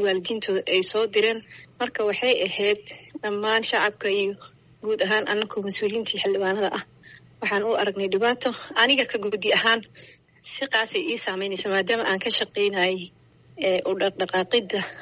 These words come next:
mise sharciyada xuquuqda insaanka aan u shaqaynayay. Si gaar ah ii taabatay. Marka maxkamaddana si fiican ay samaysay, dhaqan celin ay u samaysay, waxay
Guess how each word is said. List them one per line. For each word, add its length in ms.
mise 200
sharciyada 680
xuquuqda 480
insaanka 460
aan 140
u 60
shaqaynayay. 580
Si 180
gaar 240
ah 80
ii 160
taabatay. 560
Marka 260
maxkamaddana 640
si 180
fiican 300
ay 80
samaysay, 460
dhaqan 240
celin 260
ay 40
u 80
samaysay, 420
waxay 240